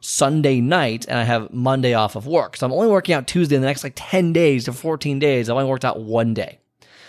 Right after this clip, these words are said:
So inter-, it's interesting, right? Because it's like, well, what do you, and again, I say workout as, like, a, a specific workout, not hiking, okay? So I do understand I've been act-, I have been active, but a specific workout. So,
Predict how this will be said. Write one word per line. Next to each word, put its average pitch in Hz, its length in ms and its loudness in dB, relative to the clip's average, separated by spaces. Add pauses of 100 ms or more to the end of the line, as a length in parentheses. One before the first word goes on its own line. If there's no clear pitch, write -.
(160)
So - 140 -2
inter-, 269 220 2
it's 202 140 2
interesting, 190 400 0
right? 107 260 -2
Because 139 500 2
it's 131 160 -4
like, 127 200 0
well, 127 180 0
what 123 200 -2
do 135 60 -2
you, 123 720 0
and 147 80 -2
again, 160 240 2
I 139 80 2
say 139 160 0
workout 123 400 2
as, 110 140 -4
like, 104 100 -6
a, 107 160 -4
a 107 80 -4
specific - 640 -6
workout, 107 260 -2
not 110 140 -2
hiking, 87 380 -6
okay? 98 240 -6
So 101 120 -6
I 101 60 -2
do 107 140 -2
understand 101 340 -4
I've 98 80 -8
been 104 160 -8
act-, 85 260 -8
I 104 100 -4
have 117 140 2
been 131 120 2
active, - 360 -4 (320)
but 131 160 0
a 123 60 -2
specific 147 420 -2
workout. 202 440 -4 (320)
So, 165 400 2